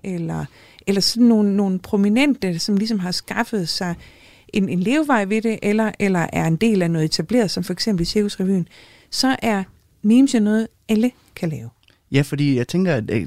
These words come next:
Speaker 2: kan man sige, det er en form for borgersatire, eller folkets satire?
Speaker 1: Folkets satire, vil jeg synes, var, at man, man taler om inden for retorikken noget, der hedder vernacular rhetoric, som er sådan hverdags
Speaker 2: Mm.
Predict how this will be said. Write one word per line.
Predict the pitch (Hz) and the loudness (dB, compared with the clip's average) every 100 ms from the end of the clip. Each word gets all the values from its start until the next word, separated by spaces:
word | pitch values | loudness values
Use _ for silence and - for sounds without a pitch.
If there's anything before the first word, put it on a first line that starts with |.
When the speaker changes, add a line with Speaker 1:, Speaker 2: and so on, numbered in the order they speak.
| - | -2
Speaker 2:
kan | 117 | 0
man | 104 | 2
sige, | - 185 214 | 2 0 2
det | |
er | 151 | 2
en | 113 | 2
form | 160 131 | 0 -2
for | - | -4
borgersatire, | - 110 127 175 - - - 110 - 123 123 117 | -6 -4 -2 -2 -4 -12 -10 -10 -6 -4 -2 -2
eller | 104 107 | -4 -6
folkets | - 185 185 117 - | -4 -2 -2 -4 -8
satire? | 113 - 131 135 139 - | -8 -8 -6 -4 -4 -4
Speaker 1:
Folkets | - 226 190 | -4 -2 -4
satire, | - 208 - 233 226 | -6 -6 -2 0 0
vil | 214 208 | 2 2
jeg | 214 | 2
synes, | 196 214 214 196 | 2 0 0 -2
var, | 175 170 | -2 0
at | |
man, | 180 185 180 | 0 -2 0
man | 208 | -2
taler | - 277 185 180 - - | 0 0 0 -4 -6 -6
om | 190 202 190 - | -2 0 0 2
inden | 220 | 2
for | 226 185 | 2 -2
retorikken | 175 - 220 220 | -4 0 0 2
noget, | 185 190 202 | 2 0 0
der | 202 | 0
hedder | 185 180 | -2 -2
vernacular | 175 190 202 - 190 175 165 165 | 0 2 0 0 -2 0 0 0
rhetoric, | 190 180 151 151 143 - | 0 0 0 -2 -4 -6
som | - 185 - | -2 -2 0
er | 196 | 0
sådan | 202 214 180 | 0 -2 -2
hverdags | 175 190 220 233 - 151 151 - - - | -2 0 0 -2 -6 -6 -4 -4 -4 0
Speaker 2:
Mm. | 131 123 | 4 4